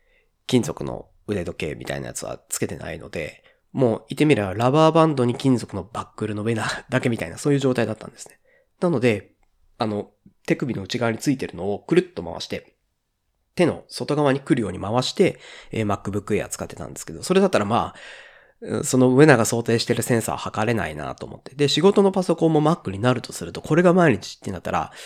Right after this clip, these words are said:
それはもう全然トラックしてる意味ないなと思って。じゃあということで、あの、Apple Watchに変えた方がいいかなと、今後に向けて。で、まあ、それに新しいものを試したいという気持ちもありましたし。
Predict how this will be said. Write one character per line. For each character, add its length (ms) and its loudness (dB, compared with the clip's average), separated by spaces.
そ 200 0
れ 100 6
は 280 6
も 220 4
う 40 -6
全 120 2
然 140 4
ト 100 -2
ラ 100 2
ッ 20 -8
ク 80 -8
し 60 -6
て 60 0
る 80 4
意 40 2
味 80 -4
な 140 0
い 80 6
な 140 -6
と 260 -16
思 160 -6
っ 160 -14
て。 200 -14
じ 140 2
ゃ 120 8
あ 60 2
と 100 2
い 80 6
う 80 4
こ 140 -6
と 300 2
で、 600 6
あ 200 -2
の、 340 -8
Apple 400 -4
Watch 340 -4
に 240 -6
変 120 -6
え 20 -4
た 100 -6
方 140 -6
が 100 -10
い 80 -4
い 40 -10
か 120 -8
な 220 -2
と、 80 -12
今 180 -10
後 100 -10
に 60 -10
向 120 -12
け 120 -20
て。 220 -16
で、 100 2
ま 100 6
あ、 40 2
そ 100 -2
れ 80 2
に 400 -2
新 240 -6
し 80 -4
い 20 -4
も 80 -8
の 60 -14
を 40 -14
試 180 -12
し 60 -6
た 60 -12
い 60 -16
と 60 -20
い 20 -20
う 20 -18
気 80 -16
持 80 -16
ち 80 -20
も 80 -20
あ 40 -16
り 80 -20
ま 60 -20
し 100 -16
た 100 -16
し。 160 -16